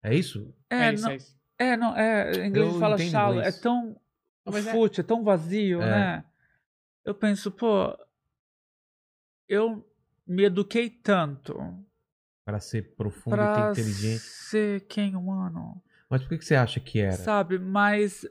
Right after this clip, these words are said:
Speaker 2: ah, era devido ao meu estilo de vida,
Speaker 1: Ah.
Speaker 2: a minha... a meu estilo de vida, sempre viajando, usando aquelas roupas gravatinha, aquelas jaquetas coloridas, chique, enfim. Um homem que usava maquiagem.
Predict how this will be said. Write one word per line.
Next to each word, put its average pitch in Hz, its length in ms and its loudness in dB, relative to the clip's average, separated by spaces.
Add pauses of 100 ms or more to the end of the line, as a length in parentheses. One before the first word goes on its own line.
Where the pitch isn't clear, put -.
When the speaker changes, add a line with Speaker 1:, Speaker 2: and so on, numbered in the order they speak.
Speaker 2:
ah, 196 420 2
era 202 200 0
devido 196 460 2
ao 208 80 0
meu 196 140 0
estilo 185 260 -2
de 190 100 -4
vida, 180 520 -4 (420)
Speaker 1:
Ah. 95 360 -4
Speaker 2:
a 165 40 2
minha... 165 500 -2 (800)
a 170 100 4
meu 170 180 2
estilo 165 280 -2
de 165 100 -4
vida, 160 360 -4
sempre 143 260 -10
viajando, 151 600 0
usando 147 200 0
aquelas 147 320 -6
roupas - 760 -8 (560)
gravatinha, 156 760 0
aquelas 143 280 -2
jaquetas 143 680 -8
coloridas, 147 680 0
chique, - 400 -8
enfim. - 280 -10 (760)
Um 185 120 2
homem 180 220 6
que 170 100 -6
usava 151 500 2 (580)
maquiagem. 170 960 0